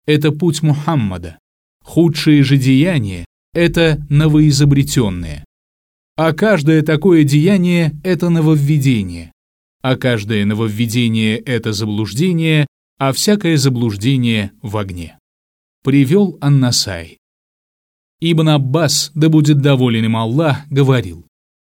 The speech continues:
«Самыми ненавистными деяниями для Аллаха являются нововведения», передал Аль-Байхаки. Шейхуль Ислам Ибн Таймия сказал: «Сошлись имамы ислама на том,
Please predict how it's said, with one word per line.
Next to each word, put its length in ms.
«Самыми 480
ненавистными 720
деяниями 600
для 240
Аллаха 640
являются 720
нововведения», 1000
передал 560
Аль-Байхаки. 800
Шейхуль 460
Ислам 380
Ибн 280
Таймия 500
сказал: 640
«Сошлись 680
имамы 520
ислама 440
на 160
том, 400